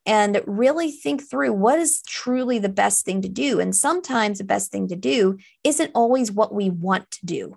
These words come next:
in the <laughs> moment or what is easiest to do in the moment. And we have, but if we don't take the needed steps,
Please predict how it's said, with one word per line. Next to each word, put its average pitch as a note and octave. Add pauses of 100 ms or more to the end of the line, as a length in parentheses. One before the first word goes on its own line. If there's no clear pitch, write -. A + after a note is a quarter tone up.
(160)
in G3+
the D#4
<laughs> -
moment - (320)
or C4
what C4
is D4
easiest A#3+
to F3
do E3+
in D#3
the D3+
moment. - (420)
And G#3
we G#3
have, A#3+
but A3 (240)
if G#3
we A3
don't B3 (480)
take -
the G3+
needed G3+
steps, -